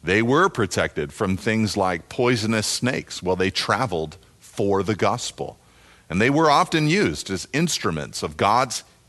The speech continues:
miraculous healings as they went about the world telling people about Christ. And as much as I do believe that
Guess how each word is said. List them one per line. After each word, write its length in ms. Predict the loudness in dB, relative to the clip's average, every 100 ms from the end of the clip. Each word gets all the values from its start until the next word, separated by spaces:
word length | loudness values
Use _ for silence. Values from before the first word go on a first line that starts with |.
| -2
miraculous 760 | 0 2 2 0 0 2 0
healings 580 | 0 0 0 -4 -8 -12 -16 _ _
as 100 | -6
they 120 | -2 0
went 240 | 0 0
about 260 | 2 2 2
the 80 |
world 380 | -2 -2 -2 -4
telling 420 | -4 -2 -2 -2
people 500 | -4 -6 -6 -6 -10 -12 _ _
about 320 | -6 -4 -6
Christ. 520 | -6 -8 -8 -16 -20 _ _ _ _ _ _ _ _ _
And 140 | -4 -2
as 140 | 2
much 180 | 2 2
as 140 | 2
I 240 | 2 2 0
do 440 | -4 -4 0 2
believe 480 | 4 4 4 2 2
that 160 | -2